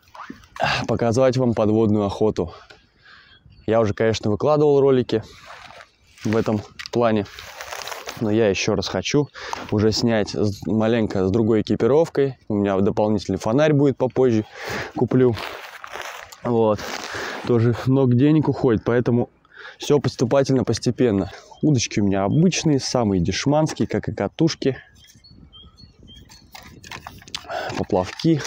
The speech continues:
тоже обычные. Леска у меня ноль шестнадцать, флюрокарбон. Крючки у меня шестой номер. Вот. Как бы, блин.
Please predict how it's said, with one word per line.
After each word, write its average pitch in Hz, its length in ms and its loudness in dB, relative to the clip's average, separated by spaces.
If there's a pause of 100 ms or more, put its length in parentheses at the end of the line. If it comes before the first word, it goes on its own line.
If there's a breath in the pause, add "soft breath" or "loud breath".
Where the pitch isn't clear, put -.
(140)
тоже 123 260 0
обычные. 107 580 -2 (1080 loud breath)
Леска 117 400 2
у 113 40 2
меня 113 280 2
ноль 104 200 2
шестнадцать, 156 760 0 (280 loud breath)
флюрокарбон. 120 840 0 (800 loud breath)
Крючки 113 460 0
у 117 40 4
меня 101 200 2
шестой 107 400 -2
номер. 151 420 0 (2500 loud breath)
Вот. 110 420 2 (1500 loud breath)
Как 95 200 -2
бы, 95 120 0
блин. 92 320 -2